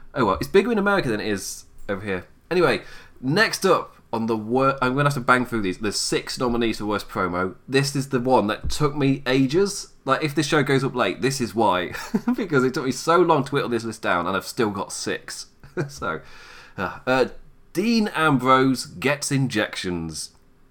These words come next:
because this town is in-, infected and they stink, and I need to get my injections. Uh, remember, he's feuding with Seth Rollins. Uh, what,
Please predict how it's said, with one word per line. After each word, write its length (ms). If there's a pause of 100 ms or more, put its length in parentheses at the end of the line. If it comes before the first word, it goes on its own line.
(480)
because 460
this 380
town 600 (400)
is 360 (320)
in-, 200
infected 680 (140)
and 140
they 120
stink, 720 (100)
and 140
I 100
need 140
to 60
get 260
my 180
injections. 880 (720)
Uh, 380 (880)
remember, 260
he's 120
feuding 340
with 120
Seth 240
Rollins. 580 (600)
Uh, 220
what, 320